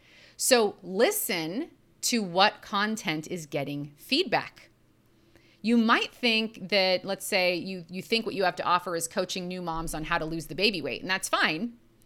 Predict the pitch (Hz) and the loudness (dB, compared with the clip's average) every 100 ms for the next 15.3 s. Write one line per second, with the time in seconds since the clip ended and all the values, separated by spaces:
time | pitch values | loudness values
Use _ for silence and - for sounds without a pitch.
0 | _ _ _ _ - 220 208 247 269 254 | _ _ _ _ 0 2 4 4 4 4
1 | 269 233 208 151 165 175 165 233 - - | 2 2 4 2 2 -2 -2 -4 -6 -2
2 | 214 233 - 247 214 - 170 311 - - | 2 2 4 2 2 -2 -2 -2 -6 -20
3 | - - - - - _ _ _ _ _ | -20 -20 -20 -20 -20 _ _ _ _ _
4 | _ _ _ _ 233 262 277 480 466 - | _ _ _ _ 2 4 6 4 0 2
5 | 247 240 233 220 220 - 254 302 339 - | 4 4 4 2 2 2 4 2 0 2
6 | 160 - - 170 185 185 180 175 151 190 | 2 2 -2 -2 -2 -4 -2 -4 -4 0
7 | 190 190 175 180 160 - 185 - 170 156 | 0 0 -2 -4 -4 -2 -2 -2 -4 -4
8 | 147 143 - 139 160 - - 180 180 - | -6 -8 -6 -4 -4 -6 -6 -6 -6 -2
9 | 262 453 - - 180 156 160 - 180 151 | 2 2 2 -2 -2 -2 -6 -8 -8 -6
10 | 202 180 170 269 269 139 92 160 - - | -6 -4 -2 0 0 -2 -8 -10 -8 -10
11 | - _ - - - _ _ _ - 214 | -12 _ -20 -20 -20 _ _ _ 2 2
12 | - 208 277 - - 247 196 - 247 247 | 4 2 2 0 0 0 -2 -2 -2 -2
13 | 220 175 190 - 175 160 - 196 208 196 | 0 0 -2 -4 -6 -6 -2 0 0 -4
14 | 160 175 180 170 151 151 147 175 - - | 0 0 0 -6 -6 -8 -4 -2 -2 -2
15 | - - - | -4 -4 -6